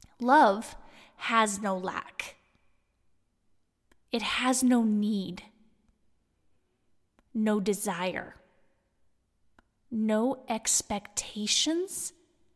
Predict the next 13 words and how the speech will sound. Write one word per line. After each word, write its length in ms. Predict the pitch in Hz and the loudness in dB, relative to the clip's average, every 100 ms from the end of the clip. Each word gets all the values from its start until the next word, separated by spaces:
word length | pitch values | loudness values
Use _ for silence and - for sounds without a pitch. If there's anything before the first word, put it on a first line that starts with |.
| _ _ _ _ _ _ | _ _ _ _ _ _
and 340 | 220 208 196 190 | -4 -2 -2 -2
no 440 | 185 185 202 233 - - _ | -2 -2 -2 -4 -10 -20 _
judgment. 720 | - 175 - 180 - - - - _ _ _ _ _ _ _ _ _ _ _ _ _ _ _ _ _ _ _ _ | -6 -6 -8 -12 -10 -8 -10 -12 _ _ _ _ _ _ _ _ _ _ _ _ _ _ _ _ _ _ _ _
Love 320 | 233 233 269 269 | -2 4 4 4
is 200 | 277 240 | 0 -2
a 60 | |
power 840 | - - - - 220 226 220 175 - | -4 -6 -6 -6 0 0 0 -4 -10
felt 440 | - - 208 208 | -8 -2 -2 -2
inside 840 | - 202 202 - 170 180 226 262 - - - | -6 -2 -2 -2 -4 -4 -4 -4 -10 -16 -6
that 220 | 214 208 | -4 -2
is 160 | 196 - | -4 -6
complete 960 | - 208 196 - - 240 240 - - _ _ | -8 -8 -8 -14 -6 -6 -6 -12 -20 _ _
freedom 680 | - - - 226 202 - | -20 -16 -6 -4 -4 -8